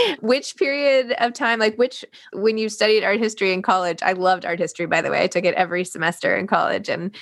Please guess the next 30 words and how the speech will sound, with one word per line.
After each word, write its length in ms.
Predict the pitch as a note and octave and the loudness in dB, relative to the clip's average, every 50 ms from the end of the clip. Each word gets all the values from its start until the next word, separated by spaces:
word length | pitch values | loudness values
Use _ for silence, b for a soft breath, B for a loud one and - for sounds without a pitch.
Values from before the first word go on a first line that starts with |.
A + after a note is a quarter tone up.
| B B | B B
I 80 | - E3+ | -2 -2
am 140 | E3 E3+ E3 | 0 -2 -2
a 60 | F3 | -4
huge 400 | F#3 - G3 F#3 F3+ F3 - - - - _ _ | -4 -4 -6 -6 -6 -8 -8 -10 -12 -18 _ _
art 280 | - E3+ E3+ F3 - _ | 0 0 0 0 -4 _
fan 240 | _ - E3 E3 F3 | _ 0 0 0 0
in 80 | F3 | -2
general, 500 | E3+ - F#3 G3 F#3+ F#3 F3+ F3 F3 F3+ - | 0 0 0 2 2 2 2 2 2 2 0
although 220 | - F#3 E3+ D#3+ E3+ | 0 0 0 2 2
I 100 | F3 E3+ | 0 0
don't 260 | E3 E3+ - G#3 G#3 | 0 -2 -4 -6 -6
spend 240 | - - F3+ F3+ F3+ | -2 -2 0 0 0
much 180 | F#3 - - | 0 -2 0
time 180 | - - G3+ G3 | -2 -2 -2 -2
in 80 | F#3+ | -4
museums 380 | F#3 F#3 F3+ - F#3 F#3 G3+ G#3 | -8 -6 -6 -4 -4 -4 -4 -4
anymore. 460 | F3+ F3 F3 F3 F3+ E3+ E3 E3 E3 | -4 -4 -2 0 2 2 4 2 2
But 300 | E3 E3+ E3+ E3 E3+ E3 G3+ | 2 2 2 2 0 0 2
what 260 | G3+ G3+ G3+ F#3+ F#3+ - | 2 2 2 0 0 0
I 100 | G3 F#3+ | 0 2
did 240 | F#3+ A3+ A3+ A3+ A3+ | 2 2 0 0 0
take 180 | - A3+ G#3 | -2 -2 -2
this 120 | - G3 G#3 | -2 -4 -4
amazing 600 | G3+ G3 G3+ G3+ G#3+ G#3+ A3+ A3+ G#3+ A3 G#3+ G#3 | -2 -2 0 0 0 2 2 0 0 0 -2 2
class 280 | G#3 G3+ F3+ F#3 F3+ | 2 2 2 2 0
by 100 | - F#3+ | -2 -4
Christopher 480 | F#3+ - G3+ F#3 - - F#3+ - F#3 F#3 | -2 -2 -4 -4 -4 -6 -4 -2 -2 2
Wood 220 | F#3+ G#3 G3 F#3 | 2 2 2 2
about 380 | F3 E3 F#3+ F#3+ F#3+ F3 F#3+ - | 0 2 2 2 2 2 0 -2
Dutch, 400 | - F3 F3 - - - - - | -2 -2 -2 -2 -6 -12 -16 -16